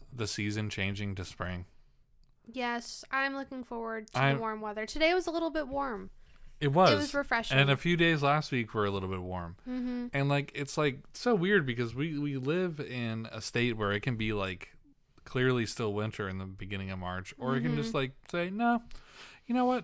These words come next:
Speaker 1: You guys have had enough." And
Speaker 2: I'm
Speaker 1: I think
Speaker 2: willing to
Speaker 1: that's one
Speaker 2: bet
Speaker 1: of these years.
Speaker 2: I'm willing to bet if we don't get an awful snowstorm by the end of March, winter this year, as in December,
Speaker 1: Might be bad again.
Speaker 2: it's gonna be fucking awful.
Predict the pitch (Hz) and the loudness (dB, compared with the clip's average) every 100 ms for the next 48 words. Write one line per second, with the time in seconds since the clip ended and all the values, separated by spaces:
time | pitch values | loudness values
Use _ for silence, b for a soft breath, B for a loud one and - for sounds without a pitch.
0 | - 196 226 220 214 196 190 185 165 156 | -2 2 4 4 2 2 4 2 4 2
1 | 120 - - - - - - - - - | 2 0 -2 -6 -10 -18 -20 -20 -20 -18
2 | - - 277 269 392 415 - 262 254 131 | -12 0 4 6 6 6 4 2 2 2
3 | 120 107 117 107 92 - - b b b | 2 0 0 0 -2 -6 -12 b b b
4 | _ 254 285 349 392 302 285 262 285 311 | _ -6 -2 0 0 0 0 -2 -4 -2
5 | 370 359 285 247 247 262 - 226 220 - | -2 -2 -2 -2 -2 -6 -8 -6 -6 -6
6 | 262 247 247 254 247 247 262 262 269 - | -6 -4 -4 -4 -6 -4 -4 -4 -6 -8
7 | - - - _ _ _ _ _ 254 311 | -12 -12 -20 _ _ _ _ _ 0 0
8 | 311 - 294 269 233 - _ - - 208 | -2 0 2 0 -2 -12 _ -4 -2 0
9 | - - - 214 208 185 180 185 - _ | -2 -2 -4 -2 -2 -4 -10 -16 -20 _
10 | _ - _ _ - 226 220 214 202 196 | _ -20 _ _ -2 -2 0 -2 -2 -6
11 | - 220 - 226 226 208 180 180 _ _ | -8 -6 -4 -4 -2 -4 -6 -12 _ _
12 | _ 107 95 98 90 87 95 101 104 107 | _ 0 0 0 -2 -2 0 -2 -2 -2
13 | 277 269 247 - - 294 294 311 269 233 | -4 -4 -6 -6 2 2 4 0 4 4
14 | 220 - 196 185 | 4 -2 -10 -12